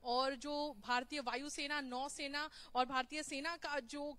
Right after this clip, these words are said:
जो contingents रहेंगे, जो march करेंगे, बेहद गर्व का अनुभव, अ, होगा जब वहाँ पर परेड होगी और Bastille Day celebrations के दौरान जब ये परेड जो है, जो contingents हैं,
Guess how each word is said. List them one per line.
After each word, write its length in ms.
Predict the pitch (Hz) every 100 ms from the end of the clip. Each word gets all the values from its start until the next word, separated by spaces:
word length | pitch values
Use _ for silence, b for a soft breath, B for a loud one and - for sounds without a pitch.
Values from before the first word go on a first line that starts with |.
| -
जो 100 | 233
contingents 640 | 269 247 247 294 294 339 302
रहेंगे, 280 | 277 269 262
जो 140 | 262
march 320 | 233 226 262
करेंगे, 440 | - 247 247 247 277 B B 214
बेहद 640 | 330 330 453 - - 233
गर्व 220 | 302 349 381
का 120 | 349
अनुभव, 580 | 277 277 254 269 269 240
अ, 440 | 214 220 233 233 226
होगा 300 | 262 285 339
जब 220 | 254 226
वहाँ 240 | 226 269
पर 160 | 262 269
परेड 360 | - 220 254
होगी 340 | 233 233 233 285 B B
और 80 | 226
Bastille 380 | 220 254 - 277
Day 120 | 262
celebrations 720 | 262 233 220 254 262 311 277
के 120 | - 233
दौरान 520 | 220 226 247 233 208 B B 214
जब 320 | 269 254 226
ये 180 | 233 262
परेड 420 | - 233 262 247
जो 100 | 233
है, 160 | 254 240
जो 120 | 233
contingents 600 | 240 240 262 254 277 -
हैं, 140 | 214